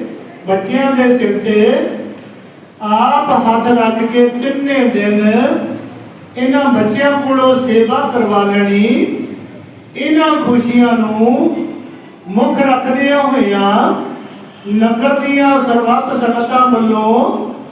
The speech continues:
ਸਾਰੀਆਂ ਹੀ ਸਮੱਗਰੀਆਂ ਹਾਜ਼ਰ ਕੀਤੀਆਂ ਗਈਆਂ ਨੇ।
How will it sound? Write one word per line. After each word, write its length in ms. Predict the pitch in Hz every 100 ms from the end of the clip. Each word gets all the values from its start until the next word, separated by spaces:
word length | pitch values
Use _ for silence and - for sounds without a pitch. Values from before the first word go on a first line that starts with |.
| - - - -
ਸਾਰੀਆਂ 760 | - 208 220 247 269 285 285
ਹੀ 220 | 269 247
ਸਮੱਗਰੀਆਂ 720 | - 240 226 233 240 247 220 208 208 - - - - - - - - - -
ਹਾਜ਼ਰ 460 | 226 208 269 339
ਕੀਤੀਆਂ 520 | 277 262 - 240 233 226
ਗਈਆਂ 400 | 208 214 214 208
ਨੇ। 460 | 208 220 247 311